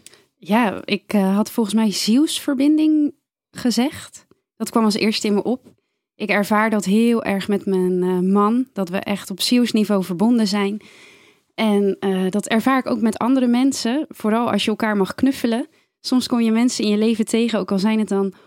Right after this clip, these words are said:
totaal onbekenden. En je kijkt elkaar aan en je hebt even dat echte contact. En je voelt van,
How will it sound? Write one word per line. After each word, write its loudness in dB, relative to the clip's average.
totaal 0
onbekenden. 0
En -2
je 2
kijkt 0
elkaar 0
aan 2
en -2
je 2
hebt -2
even 0
dat -4
echte -6
contact. -4
En 0
je 2
voelt 2
van, 0